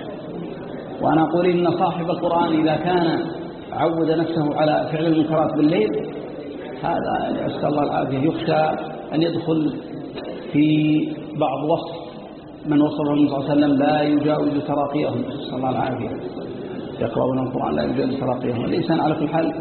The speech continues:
ينبغي له أن يكثر بل يدمن الدعاء، كأن الله عز وجل يصرف عنه، يكره إليه الكفر والفسوق والعصيان، يكثر ويغرق من الدعاء في هذا، يستغيث بالله عز وجل، وإلا فما يليق صاحب القرآن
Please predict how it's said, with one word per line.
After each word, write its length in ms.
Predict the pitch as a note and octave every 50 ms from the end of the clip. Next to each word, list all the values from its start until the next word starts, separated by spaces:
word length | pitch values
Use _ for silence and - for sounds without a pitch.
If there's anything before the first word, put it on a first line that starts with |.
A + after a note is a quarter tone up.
| - - - - - - -
ينبغي 360 | - E3+ E3+ D#3+ D#3+ D#3 D#3 D3+
له 340 | D3 C#3+ D3+ E3 D#3+ D3+
أن 240 | D3+ D3+ D3+ D3 - - - - - - - - - - - - - - - - - - - - - - -
يكثر 520 | C#3+ F#3+ G3+ - G3 - - D3+ D3+ B2+ A2+ - - A2+
بل 120 | C#3 D3 D#3
يدمن 360 | F3+ F#3+ E3+ E3 E3+ D#3+ D3
الدعاء، 460 | C3 B2+ C3+ C#3 B2+ C#3+ D3+ D3 - - - - - - - - - - - - - - - - - - - - - -
كأن 180 | C#3+ C#3+ D3 D3+
الله 160 | D3 D3 C#3
عز 140 | D3 C3+ D3
وجل 320 | D3 C3 D3 D3 C#3 D3
يصرف 300 | D#3 - - D#3 C3 C3
عنه، 220 | C3+ D#3+ D3 C3 G2 - - - - - - - - - - - - -
يكره 200 | C#3 - - E3+
إليه 560 | D#3+ D3+ D3 D#3 E3+ E3 D#3+ D#3+ D3 C#3 C3+
الكفر 280 | - - F3 D3+ C#3 C#3
والفسوق 580 | C#3 C#3 C3 B2+ C#3 B2+ - E3 D#3+ D3 - D3
والعصيان، 520 | C#3+ C#3+ C#3 C3+ - D#3 D#3 D#3+ D#3 D#3 - - - - - - - - - - - - - - - -
يكثر 360 | A#3+ - - - F3 C#3+ C3+
ويغرق 600 | C3+ D3 E3 G#3+ A3 G3+ F3 C#3+ - - - B2
من 140 | C3 C#3 C3+
الدعاء 380 | B2+ B2+ C#3 C3+ C#3 - -
في 100 | C3+ C3+
هذا، 360 | C3 C3 C3 C3 C3+ C3 C3+
يستغيث 440 | C#3+ D3 C#3 - - F3 E3+ F3 C#3+
بالله 200 | C#3+ D#3+ D#3 D3+
عز 160 | D#3 C3 C3+
وجل، 420 | D3 C3+ D3 D3+ - - - - - - - - - - - - - -
وإلا 220 | - C#3+ D3 D3 C#3+
فما 260 | D3 D3 - D#3+ D#3+
يليق 280 | - F#3+ E3 D3 - -
صاحب 260 | - C#3+ C3 - C#3
القرآن 600 | C3+ C3+ D3 C3+ C#3 C#3+ - - - - - -